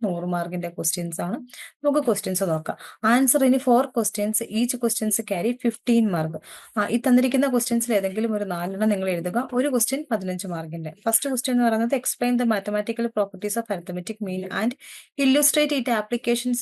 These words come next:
with an example. രണ്ടാമത്തേതെന്ന് പറഞ്ഞാൽ describe the properties and application of the normal distribution in managerial decision making. Use appropriate diagram with necessary. അടുത്തത് മൂന്നാമത്തെ ക്വസ്റ്റ്യൻ എന്ന് പറയുന്നത് ഒരു പ്രോബ്ലം ആണ്. A company record a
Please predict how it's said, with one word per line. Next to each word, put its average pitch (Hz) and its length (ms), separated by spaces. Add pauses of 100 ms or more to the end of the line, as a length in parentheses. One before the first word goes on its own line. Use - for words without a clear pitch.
with 190 220
an 208 140
example. 165 460 (580)
രണ്ടാമത്തേതെന്ന് 285 680
പറഞ്ഞാൽ 247 300
describe 277 400
the 254 140
properties 240 520
and 233 180
application 214 560
of 202 120
the 202 160
normal 190 420
distribution 196 520 (160)
in 302 60 (120)
managerial 240 580
decision 202 420
making. 226 260 (500)
Use 339 160 (140)
appropriate 220 540 (140)
diagram 196 460
with 233 180 (380)
necessary. 165 480 (840)
അടുത്തത് 294 280 (100)
മൂന്നാമത്തെ 311 500
ക്വസ്റ്റ്യൻ 269 260
എന്ന് 254 140
പറയുന്നത് 214 300
ഒരു 233 140
പ്രോബ്ലം 196 460
ആണ്. 180 140 (160)
A - 20 (120)
company 262 380 (200)
record 220 340
a - 20